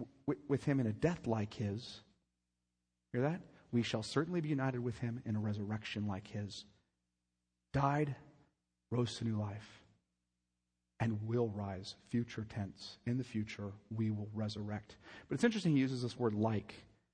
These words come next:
Unless we think that we actually died on the cross that day, like you were somehow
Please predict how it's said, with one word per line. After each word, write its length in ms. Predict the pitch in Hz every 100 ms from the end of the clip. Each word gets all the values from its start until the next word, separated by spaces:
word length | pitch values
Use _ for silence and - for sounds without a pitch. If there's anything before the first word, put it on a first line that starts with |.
| _ _ _ _ - - - 135
Unless 400 | 143 196 208 185
we 160 | 202
think 380 | - 175 131 - - - - - - _ _
that 160 | 135 -
we 220 | 139 160
actually 680 | 151 147 - 147 139 131 123 131 - 110 104
died 300 | 139 147 135
on 160 | 127
the 60 | 117
cross 440 | - 139 135 -
that 260 | 123 113 -
day, 380 | 110 107 113 123 - - - - - _ -
like 160 | 120 -
you 200 | 120 139
were 140 | 135 117
somehow 680 | - 127 117 120 120 117